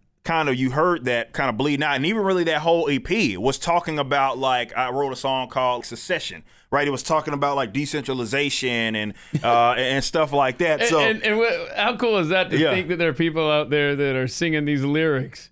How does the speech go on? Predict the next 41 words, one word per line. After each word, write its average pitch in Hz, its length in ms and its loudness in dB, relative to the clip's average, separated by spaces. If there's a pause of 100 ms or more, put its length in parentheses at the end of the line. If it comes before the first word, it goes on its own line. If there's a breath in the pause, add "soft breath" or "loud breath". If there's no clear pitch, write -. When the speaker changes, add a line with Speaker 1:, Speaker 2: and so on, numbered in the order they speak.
Speaker 1:
Yeah, 160 320 4
Speaker 2:
You 180 100 2
Speaker 1:
and 175 160 2
they - 80 2
Speaker 2:
know? 151 80 -4
Speaker 1:
probably 214 400 2
didn't 180 320 0
even 156 280 -2
think 196 240 0
of 254 180 0
it, 311 80 0
Speaker 2:
<laughs> - 180 -4
Speaker 1:
uh, - 160 -4
uh, 156 420 4
as 156 240 0
far 165 220 4
as 139 80 0
what 160 180 2
they 156 120 2
were 139 140 2
singing 151 600 -2
Speaker 2:
Right. 165 220 2
Speaker 1:
when 143 100 2
you 156 100 4
consider 180 460 0
that. 113 420 -4
But 175 520 2
Speaker 2:
Uh-huh. 160 300 0
Speaker 1:
that, 156 320 -2 (180)
that 135 300 -2
was 143 280 2
my, 127 720 2
that 151 240 0
was 117 180 0
me 127 520 0
as 131 200 0
I 131 140 2
was 120 160 0
growing, 131 460 2
certainly 131 400 -2
politically. 120 800 0